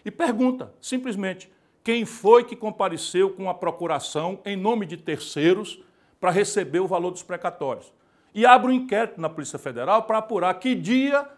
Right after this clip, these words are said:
os precatórios não valiam mais nada e passaram a valer pelo valor de face. E aí vai se encontrar claramente o tráfico de influência, a informação privilegiada, que é a nova e grande sofisticada modernidade que a corrupção do Lula e do P T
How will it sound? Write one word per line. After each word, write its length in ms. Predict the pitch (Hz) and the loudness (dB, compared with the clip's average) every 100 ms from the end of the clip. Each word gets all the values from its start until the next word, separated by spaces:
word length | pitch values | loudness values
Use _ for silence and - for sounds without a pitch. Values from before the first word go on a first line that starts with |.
| _ - | _ -12
os 140 | 196 | -10
precatórios 580 | - 196 180 175 160 160 | -4 0 2 2 0 0
não 60 | 202 | 0
valiam 300 | 170 156 160 | 2 0 0
mais 200 | 190 180 | -2 0
nada 300 | 202 233 262 | 0 0 -2
e 60 | |
passaram 460 | 208 269 - 202 208 | 2 2 4 2 4
a 20 | |
valer 640 | 196 170 151 190 - - - | 2 2 0 -2 -4 -18 -2
pelo 200 | 185 180 | 2 4
valor 240 | 165 160 | 4 2
de 80 | 160 | -2
face. 440 | 156 123 101 - _ _ | -6 -8 -8 -14 _ _
E 60 | 208 | -6
aí 100 | 202 | -4
vai 140 | 196 | -6
se 120 | 185 196 | -10 -12
encontrar 380 | 175 147 147 | -14 -10 -8
claramente 640 | 139 190 175 127 131 147 - | -6 -4 -4 -4 -8 -10 -12
o 80 | 151 | -16
tráfico 460 | - 135 139 139 123 | -12 -6 -6 -6 -14
de 80 | |
influência, 680 | 120 117 117 120 135 135 139 - - | -14 -14 -12 -8 -8 -8 -12 -12 -12
a 80 | 131 | -12
informação 520 | 131 127 123 120 131 | -8 -8 -8 -10 -12
privilegiada, 800 | 120 113 113 113 92 117 139 151 - _ | -12 -12 -10 -10 -8 -6 -6 -8 -16 _
que 100 | - | -10
é 40 | 127 | -8
a 40 | |
nova 600 | 110 110 143 180 170 135 | -8 -4 0 0 -2 -8
e 20 | |
grande 480 | 117 107 208 226 170 | -12 -4 -2 -2 -4
sofisticada 760 | - 147 - 131 117 - 127 127 | -8 -10 -10 -16 -16 -10 -10 -8
modernidade 840 | 127 123 123 107 95 113 123 127 - _ _ | -10 -10 -10 -12 -8 -4 -4 -6 -18 _ _
que 80 | - | -10
a 60 | 127 | -8
corrupção 500 | 120 120 - - 117 | -8 -10 -12 -14 -12
do 80 | 113 | -10
Lula 300 | 113 123 120 | -10 -10 -10
e 60 | |
do 100 | 113 | -14
P 160 | 113 110 | -12 -14
T 320 | - 113 117 | -10 -14 -14